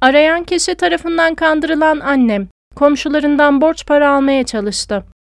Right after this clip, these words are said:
Komşularımız bunun bir dolandırıcılık olduğunu hemen fark ettiler ve ağabeyimi aradılar. Ağabeyim, kız kardeşimin hesabında altmış bin yuan olduğunu duyunca çok sevindi.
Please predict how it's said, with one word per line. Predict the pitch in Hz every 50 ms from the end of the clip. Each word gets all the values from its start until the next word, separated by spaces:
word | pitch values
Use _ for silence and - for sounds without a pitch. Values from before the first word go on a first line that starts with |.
| _ _ -
Komşularımız | 302 302 311 311 - 339 285 311 320 311 311 311 311 262 - 302
bunun | 311 302 320 311 302
bir | 294 254
dolandırıcılık | 302 294 294 285 294 285 285 262 277 254 302 285 302 - -
olduğunu | 302 294 285 254 294 294 285 294
hemen | 285 339 320 302 294 302
fark | 294 - 285 277 269 -
ettiler | 277 262 - - - 247 214 202 190 190 180 - _ _ -
ve | 233 226
ağabeyimi | 226 233 233 208 233 226 220 220 208
aradılar. | 202 190 190 190 185 196 190 185 185 185 185 - _ _ _ _ _ _ _ _ _ -
Ağabeyim, | - 247 247 240 196 220 208 196 196 202 - _ _ _ _ _ -
kız | 339 320 -
kardeşimin | - 311 294 285 254 294 - - 302 285 294 294
hesabında | 262 294 277 277 - 285 269 262 285 269 269 269 262 -
altmış | 254 - 311 320 - -
bin | 302 277 277
yuan | 277 269 269 269 262
olduğunu | 262 254 254 247 262 254 254 262 240
duyunca | 247 247 240 233 226 226 208 202 202
çok | 196 - - 262 254 -
sevindi. | - 233 214 185 202 196 196 185 196 190